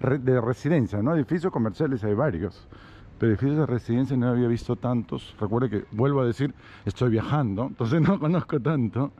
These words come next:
Estoy un poco, como quien diría, reaccionando a Madrid y filmando mis reacciones en directo. Ese es un poquito, en directo,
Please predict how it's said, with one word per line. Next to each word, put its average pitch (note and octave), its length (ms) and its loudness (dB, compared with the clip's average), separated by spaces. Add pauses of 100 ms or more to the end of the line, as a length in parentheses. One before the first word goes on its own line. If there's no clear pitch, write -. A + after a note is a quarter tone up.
(380)
Estoy D#3 260 2
un D#3+ 120 0
poco, D#3+ 260 -2
como C3 200 0
quien A2+ 140 0
diría, C3 340 2
reaccionando C#3+ 1000 0
a - 20 2
Madrid C3 360 0
y C3 60 -6
filmando C3 520 0
mis A#2 180 0
reacciones B2+ 720 -2 (400)
en B2 200 4
directo. A#2 360 0
Ese D#3+ 120 0
es F3 60 0
un F#3+ 100 0
poquito, F3 480 -2 (260)
en D#3+ 160 2
directo, A#2+ 420 0